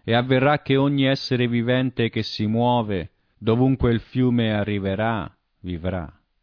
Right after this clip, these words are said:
Ci sarà grande abbondanza di pesce,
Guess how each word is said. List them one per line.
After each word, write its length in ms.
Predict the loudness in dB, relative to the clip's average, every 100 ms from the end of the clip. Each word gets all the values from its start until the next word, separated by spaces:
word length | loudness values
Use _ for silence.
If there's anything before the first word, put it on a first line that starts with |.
| _ _
Ci 160 | -6 -2
sarà 300 | 0 2 2
grande 400 | 2 2 2 2
abbondanza 720 | 2 0 2 0 0 -4 -4
di 160 | -4
pesce, 680 | -2 -2 -2 -8 -12 -12 -12